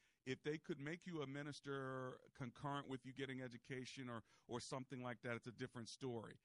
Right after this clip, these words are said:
But if they're saying, and again, I don't know the denomination that well to know if this is true, I'm taking your word that it's twelve years worth of study you have to do in order to be ordained by them.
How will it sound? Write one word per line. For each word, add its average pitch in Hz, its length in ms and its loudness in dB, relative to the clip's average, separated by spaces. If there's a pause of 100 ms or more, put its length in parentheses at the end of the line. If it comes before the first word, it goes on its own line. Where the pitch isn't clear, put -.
(340)
But 131 300 2
if 123 240 0
they're 170 160 -2
saying, 143 420 -2
and 127 80 -4
again, 123 220 0
I 123 80 2
don't 139 140 -2
know 127 120 2
the 120 120 0
denomination 120 580 0
that 120 140 0
well 117 200 2
to 110 80 0
know 113 160 2
if 104 60 -2 (200)
this 117 140 -4
is 110 140 -10
true, 127 240 -4
I'm 113 100 -2
taking 120 280 -4
your 110 120 0
word 117 380 2 (260)
that 113 200 0
it's 110 140 -6
twelve 131 380 2
years 117 300 2
worth 113 240 -4
of 104 60 -12
study 127 360 -2
you 117 140 0
have 110 180 0
to 104 80 -14
do 107 220 -2
in 107 80 -2
order 110 180 -2
to 101 80 -6
be 104 160 -6
ordained 120 540 -4
by 104 180 -2
them. 98 260 -4